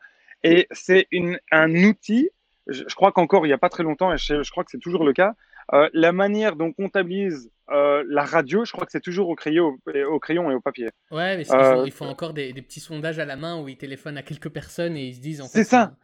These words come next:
Speaker 2: c'est un, c'est un sample
Speaker 1: C'est ça.
Speaker 2: représentatif. »
Speaker 1: Ce qui, ce qui, euh, ce qui, euh, ce qui, euh, enfin, voilà, ce qui est, euh, totalement démesuré en termes de, de différence d'information. Et l'information est la chose la plus importante. Et donc, au final,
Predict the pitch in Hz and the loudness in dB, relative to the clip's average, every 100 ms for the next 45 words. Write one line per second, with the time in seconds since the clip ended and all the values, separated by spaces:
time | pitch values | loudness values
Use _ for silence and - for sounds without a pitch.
0 | _ - 135 - 139 151 147 185 - 135 | _ -20 -18 -16 -14 -6 0 4 4 2
1 | 123 - - _ _ _ _ _ - - | -4 -20 -20 _ _ _ _ _ -8 -2
2 | 208 - - 202 196 185 143 - 170 170 | -2 -2 0 4 6 6 2 -12 0 2
3 | 151 143 135 127 - - _ - 151 143 | 4 4 2 0 -8 -20 _ -6 2 2
4 | 135 - - 127 180 143 117 - 131 143 | 2 -6 -8 -2 2 2 -2 -10 -4 2
5 | 156 131 120 147 170 143 - _ 208 190 | 2 2 -2 -12 -20 -20 -20 _ 2 4
6 | 175 180 196 156 160 151 143 185 190 143 | 4 4 0 2 0 0 2 2 2 0
7 | 160 139 143 127 131 120 135 165 170 160 | -4 -2 -4 -2 -4 -4 -8 0 2 4
8 | 160 151 139 135 143 - 214 - - - | 2 0 -2 -2 -2 0 -4 -6 -12 -8
9 | - 151 151 170 151 143 196 202 - 170 | 2 4 4 2 0 0 0 -2 2 4
10 | 156 165 151 143 151 151 160 - 196 - | 4 0 -4 -2 -2 -4 -4 -2 -4 -4
11 | 156 190 190 - 170 180 240 | -4 -2 -2 -4 2 4 4